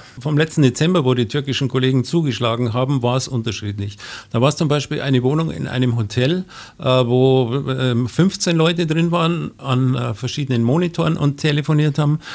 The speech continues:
Da war aber auch in derselben Aktion zwei Leute in einer Wohnung, also der, der Keiler und der Logistiker, in einer Extra-Wohnung, äh, die, die nicht, äh, unbedingt miteinander zu tun gehabt haben, beziehungsweise bei der Tatausführung zu tun gehabt haben.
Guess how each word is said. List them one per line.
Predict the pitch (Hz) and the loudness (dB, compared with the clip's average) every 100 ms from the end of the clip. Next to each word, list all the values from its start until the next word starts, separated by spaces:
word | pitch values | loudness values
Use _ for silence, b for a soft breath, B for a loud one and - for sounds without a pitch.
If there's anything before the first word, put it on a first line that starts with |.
| B B | B B
Da | 123 | -4
war | 113 135 | -2 -2
aber | 127 120 117 | -2 -2 0
auch | 135 | 0
in | 143 | 0
derselben | 123 113 135 147 143 | 2 2 2 2 2
Aktion | 131 - - 127 123 120 113 | 0 -2 0 4 4 4 2
zwei | - 120 147 | 0 0 2
Leute | 156 156 156 | 4 4 2
in | 151 139 | 0 0
einer | 135 143 135 | 2 0 0
Wohnung, | 135 139 139 | 0 -2 -4
also | 104 104 | -6 -8
der, | 95 98 | -6 -6
der | 98 98 90 | -4 -6 -8
Keiler | - 107 110 113 | -8 -6 -4 -4
und | 104 | -4
der | 110 | -4
Logistiker, | 101 156 - 151 147 143 B B - | -4 -4 -4 -2 0 -2 B B -6
in | 113 | -2
einer | 117 123 | 0 0
Extra-Wohnung, | 135 139 - 143 131 127 135 131 | 0 -4 -2 0 2 2 2 0
äh, | 156 117 117 | 0 0 0
die, | 113 110 | -2 -8
die | 110 120 123 123 - | -4 -4 -2 -4 -6
nicht, | 107 139 139 - 147 | -2 2 2 -2 -2
äh, | 131 127 - | 0 0 0
unbedingt | 139 139 123 - | 0 2 2 2
miteinander | 113 113 113 113 | -2 0 2 0
zu | 101 117 | -2 -4
tun | 107 120 113 - B B B | 0 2 2 -2 B B B
gehabt | - - 120 | -4 -2 2
haben, | 127 | 2
beziehungsweise | 123 110 120 110 120 110 113 | 2 0 0 0 0 0 2
bei | 107 | 2
der | 110 | 0
Tatausführung | - 107 107 107 101 - 101 101 | 0 -2 -2 -4 -4 -4 -2 -2
zu | 101 95 | -4 -12
tun | - 104 | -6 -4
gehabt | 101 92 - | -4 -6 -4
haben. | 95 101 | -4 -6